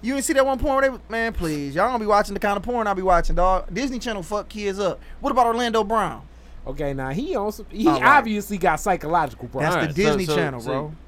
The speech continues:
Speaker 3: you wanna be careful about your daughter. I, I get
Speaker 1: I don't
Speaker 3: that.
Speaker 1: wanna do Disney Channel. If she do anything, it'll be a project that we do together, and she will. No,
Speaker 3: What
Speaker 1: man,
Speaker 3: a-,
Speaker 1: my daughter ain't gonna see the light until
Speaker 3: what about
Speaker 1: she
Speaker 3: Nick
Speaker 1: grown.
Speaker 3: Junior?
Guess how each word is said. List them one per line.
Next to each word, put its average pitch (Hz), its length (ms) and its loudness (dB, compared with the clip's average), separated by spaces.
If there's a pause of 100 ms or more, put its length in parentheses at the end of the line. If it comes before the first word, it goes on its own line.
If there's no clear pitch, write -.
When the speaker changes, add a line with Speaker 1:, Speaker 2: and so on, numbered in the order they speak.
(120)
Speaker 3:
you 139 120 -6
wanna 156 180 2
be 143 120 -2
careful 131 360 -2
about 117 220 -2
your 101 80 -8
daughter. 98 300 -6
I, 98 140 -8
I 104 40 -10
get 104 240 -8
Speaker 1:
I 147 80 2
don't 175 200 2
Speaker 3:
that. 208 40 -2
Speaker 1:
wanna 196 140 -2
do 180 120 -4
Disney 160 280 -2
Channel. 127 240 -8
If 113 60 -12
she 202 100 -8
do 208 140 -6
anything, 202 360 -4
it'll 175 160 -2
be 165 100 0
a 160 60 0
project 170 380 0
that 139 100 -4
we 160 100 -6
do 165 160 -6
together, 185 460 0
and 147 180 -8
she 190 140 -10
will. 156 260 -4 (480)
No, 208 140 2
Speaker 3:
What 160 60 2
Speaker 1:
man, 165 100 0
Speaker 3:
a-, - 20 -2
Speaker 1:
my 196 120 2
daughter 214 200 2
ain't 190 80 -2
gonna 180 80 -4
see 196 120 -8
the 170 80 -6
light 170 200 2
until 156 320 -4
Speaker 3:
what 170 140 -2
about 160 200 2
Speaker 1:
she 139 80 -2
Speaker 3:
Nick 165 120 0
Speaker 1:
grown. 135 100 -6
Speaker 3:
Junior? 127 440 -4